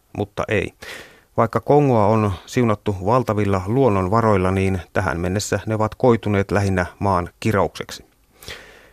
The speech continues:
Kongon historiaa on leimannut kamppailu rikkauksien hallinnasta ja tavalliselle kansalle tämä on tuonut väkivaltaa, valloituksia ja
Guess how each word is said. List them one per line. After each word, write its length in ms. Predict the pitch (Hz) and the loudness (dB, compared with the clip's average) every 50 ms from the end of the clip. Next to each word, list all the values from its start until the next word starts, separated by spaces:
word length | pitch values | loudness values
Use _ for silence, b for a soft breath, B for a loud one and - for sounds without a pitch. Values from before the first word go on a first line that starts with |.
| B B B | B B B
Kongon 360 | - 135 143 135 131 127 117 | 2 2 4 4 4 2 2
historiaa 720 | 104 151 165 - - - 113 107 101 98 98 98 95 92 - | 2 2 0 0 0 -2 0 2 2 4 4 4 2 2 0
on 240 | 104 104 101 98 95 | 0 0 0 0 0
leimannut 540 | 104 104 104 104 104 101 101 98 - - B B B B B B | 0 0 2 2 2 0 -2 -4 -6 -14 B B B B B B
kamppailu 640 | - 110 110 107 - _ - 104 104 101 98 95 - - | 0 0 0 0 -4 _ 0 2 2 2 2 -2 -2 -2
rikkauksien 680 | 117 120 110 - _ - 101 98 - - - 101 98 90 | -2 -2 -2 -2 _ 0 0 0 0 -2 -2 -2 -2 0
hallinnasta 680 | - 120 117 113 107 107 104 101 98 98 - - 107 | 2 2 2 4 4 2 2 0 0 -2 -2 -2 0
ja 200 | 101 95 98 98 92 - b b b b b b _ | 0 2 2 0 -2 -6 b b b b b b _
tavalliselle 600 | - 104 85 73 58 60 - - 101 104 104 98 90 - _ | -2 0 0 0 -2 -4 -4 -2 -2 0 0 -2 -2 -6 _
kansalle 540 | - - 123 120 113 - 113 107 104 104 95 b b b b b b b b | 0 2 2 2 2 2 2 2 2 2 0 b b b b b b b b
tämä 280 | - 95 98 95 92 90 | -4 -2 0 0 0 0
on 280 | 92 98 98 92 92 92 B B B _ _ _ _ | 0 0 -2 -2 -4 -4 B B B _ _ _ _
tuonut 480 | - 104 98 95 95 87 - _ - - B B B B B B B | -4 -2 -2 -2 -2 -4 -6 _ -20 -20 B B B B B B B
väkivaltaa, 720 | - 113 - 127 113 104 107 104 98 - - 101 98 95 92 - | 2 2 4 2 2 4 4 2 2 0 2 2 2 2 2 2
valloituksia 720 | 110 117 110 104 101 98 - 90 - - - 98 92 90 | 4 4 6 4 2 0 -2 -6 -10 -6 -4 -2 0 0
ja 140 | 90 87 | 0 -2